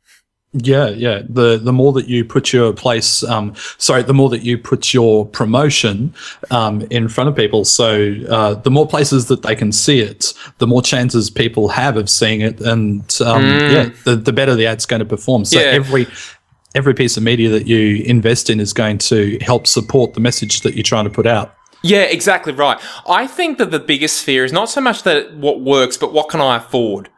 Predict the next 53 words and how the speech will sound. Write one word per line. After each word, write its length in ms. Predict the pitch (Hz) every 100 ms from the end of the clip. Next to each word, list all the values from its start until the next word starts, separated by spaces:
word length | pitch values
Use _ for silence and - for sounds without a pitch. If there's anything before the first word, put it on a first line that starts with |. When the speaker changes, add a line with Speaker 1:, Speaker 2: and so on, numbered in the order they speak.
| _
Speaker 2:
Like, 200 | 135 -
what, 260 | 156 175 165
what's 320 | 175 190 -
going 260 | 190 165 160
to 100 | 151
be 160 | 143
the 100 | 131
most 360 | 131 127 123 -
cost-effective 960 | - 160 147 - 135 - 135 - 127 123
way 260 | 123 127
for 160 | 123 123
me 440 | 120 127 127 127
to 260 | 127 - 127
get 240 | 120 131
my 160 | 139 127
message 400 | 127 127 - 123
out 300 | 117 123 -
there? 260 | 127 113 95 - - -
And 160 | 151
that's 120 | 160 127
when 80 | 117
we 60 | 113
Speaker 1:
Mm-hmm. 60 |
Speaker 2:
start 260 | - 131 110
looking 300 | 123 131 117
at 80 | 113
marketing 520 | 117 113 120 131 120
budgets 400 | 113 113 123 -
and 120 | 113 117
things. 260 | 107 101
But 200 | - 160 - - -
I 60 |
saw 360 | 233 - 294 370
in, 120 | 254
um, 280 | 170 127 117 156
on 100 | 143
Facebook 540 | - 135 147 - - -
today 340 | 127 110 107
that, 120 | 113 185
you 60 |
know, 80 | 226
the 120 | 170
old 240 | 143 139 -
Qantas 460 | - 127 123 139 -
commercial, 460 | 139 135 143 190
you 120 | 160
know, 140 | 175 143
the 180 | 127 120
"I 80 | 123
still 280 | - 143 131
call 220 | 135 120
Australia 500 | 113 - 123 120 110
home"? 460 | 117 107 127 226